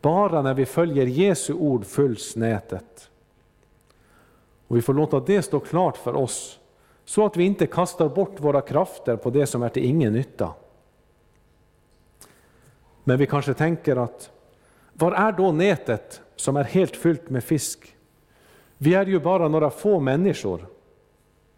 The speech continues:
Vi har ju inte ens hundrafemtiotre medlemmar. Vill det då säga att Jesus inte verkar ibland oss?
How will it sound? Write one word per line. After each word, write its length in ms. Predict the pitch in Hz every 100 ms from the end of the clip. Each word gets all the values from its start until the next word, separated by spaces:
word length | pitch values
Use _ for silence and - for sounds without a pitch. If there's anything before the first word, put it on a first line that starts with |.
| _ _ _ _ _ _
Vi 100 | 139
har 120 | 147
ju 80 | 190
inte 160 | 170 175
ens 240 | 160 -
hundrafemtiotre 800 | 156 160 139 156 143 147 - 185
medlemmar. 760 | 139 135 202 170 110 92 85 92 - _ _ _ _ _ _ _ _
Vill 180 | 143 139
det 180 | 190 175
då 180 | 175
säga 360 | 156 151 175 160
att 140 | 123
Jesus 360 | 135 156 143 127
inte 300 | 143 139 127
verkar 460 | 123 196 196 190 127
ibland 420 | 104 110 104 -
oss? 360 | 90 - -